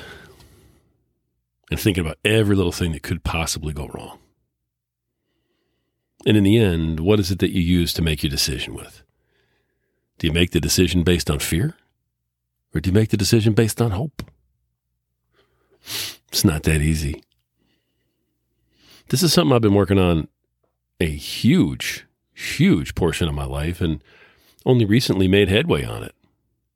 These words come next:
and kinda cracked the code and, and figured it out. And it's tough. You know, it's tough for any of us because naturally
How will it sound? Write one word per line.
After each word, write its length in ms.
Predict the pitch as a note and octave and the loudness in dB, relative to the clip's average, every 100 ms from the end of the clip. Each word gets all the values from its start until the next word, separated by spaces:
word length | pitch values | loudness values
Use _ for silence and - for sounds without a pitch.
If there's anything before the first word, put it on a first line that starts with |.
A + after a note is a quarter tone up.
| _ _ _ | _ _ _
and 120 | E2+ | -6
kinda 280 | - G2 F#2+ | 0 2 2
cracked 480 | - - G#2+ G#2 - | 0 -2 0 0 -2
the 60 | - | -4
code 540 | - G2+ F#2+ C#2 C2 | 0 2 2 0 -6
and, 260 | B1+ B1+ - _ _ _ _ _ _ _ _ _ _ _ _ _ _ _ - | -8 -10 -14 _ _ _ _ _ _ _ _ _ _ _ _ _ _ _ -10
and 100 | G2+ | -4
figured 320 | - G2+ D#2 | 0 2 2
it 80 | C#2+ | 0
out. 300 | A#2+ - - _ _ _ _ _ _ _ _ _ _ _ _ _ _ _ _ _ _ _ _ _ _ _ _ - - | 0 -2 -10 _ _ _ _ _ _ _ _ _ _ _ _ _ _ _ _ _ _ _ _ _ _ _ _ -4 2
And 100 | B2 | 2
it's 140 | - | 2
tough. 400 | - F#2 - - - _ _ _ _ _ _ _ _ _ | 0 -2 -4 -16 -20 _ _ _ _ _ _ _ _ _
You 60 | F2+ | -2
know, 40 | |
it's 80 | - | 2
tough 180 | C3 G#2+ | 2 0
for 160 | - | 0
any 140 | B2 G#2+ | 0 0
of 100 | - | -6
us 240 | - - _ _ _ _ _ _ _ _ _ _ _ _ _ _ - | -12 -14 _ _ _ _ _ _ _ _ _ _ _ _ _ _ -2
because 460 | G#2 G2 F#2 E2+ E2+ | 0 2 2 2 2
naturally 920 | E2 F2+ A2+ - A#1+ G#1+ C2 G2 | 2 2 0 -2 -4 -6 -6 -6